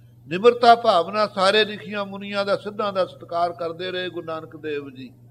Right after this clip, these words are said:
ਸਿੱਧਾਂ ਨੇ ਵੀ ਮਨ ਵਿੱਚ ਕੀ ਮਨ ਫੁਰਨਾ ਕੀਤਾ ਸੀ ਜਦੋਂ ਸਵੇਰ ਪਰਬਤ ਤੇ ਗਏ ਐ, ਸਾਰੇ ਅੱਡ ਅੱਡ ਧੂਣੇ ਲਾ ਕੇ ਬਹਿ ਗਏ। ਕਹਿੰਦੇ, "ਤਪਾ ਨਾਨਕ ਆ ਰਿਹਾ ਆਪਣੀ ਸ਼ਕਤੀ ਨਾਲ, ਆਪਣਾ ਚੇਲਾ ਬਣ ਜੇ ਤਾਂ ਚੰਗਾ।"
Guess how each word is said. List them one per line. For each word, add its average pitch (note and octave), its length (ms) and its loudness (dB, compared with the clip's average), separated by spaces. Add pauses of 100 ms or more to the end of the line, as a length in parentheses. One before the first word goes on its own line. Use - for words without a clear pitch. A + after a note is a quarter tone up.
(480)
ਸਿੱਧਾਂ B3 340 0
ਨੇ A#3+ 160 0
ਵੀ A#3 140 -6
ਮਨ G#3+ 240 -2
ਵਿੱਚ G#3 200 -8
ਕੀ A3 260 -8
ਮਨ G3+ 300 -6
ਫੁਰਨਾ F#3+ 400 -4
ਕੀਤਾ F#3 420 -8
ਸੀ F3+ 140 -10
ਜਦੋਂ F3+ 220 -6
ਸਵੇਰ E3+ 320 -4
ਪਰਬਤ F3 380 -6
ਤੇ F3 160 -10
ਗਏ E3+ 340 -2
ਐ, G#3+ 140 -2 (920)
ਸਾਰੇ G3+ 440 6
ਅੱਡ G#3 180 0
ਅੱਡ A3 160 -4
ਧੂਣੇ F3+ 300 -8
ਲਾ F3+ 160 6
ਕੇ E3+ 180 -4
ਬਹਿ C3+ 220 -8
ਗਏ। - 200 -18 (560)
ਕਹਿੰਦੇ, G3+ 260 -4
"ਤਪਾ F3 520 -4
ਨਾਨਕ E3 440 -2
ਆ D3 180 4
ਰਿਹਾ D3+ 240 -2
ਆਪਣੀ E3+ 280 -4
ਸ਼ਕਤੀ F3+ 440 -12
ਨਾਲ, B3 400 -2 (840)
ਆਪਣਾ F3+ 280 -4
ਚੇਲਾ F3+ 380 0
ਬਣ F3+ 180 -4
ਜੇ F3+ 140 -6
ਤਾਂ F#3 140 -4
ਚੰਗਾ।" A#2 400 -16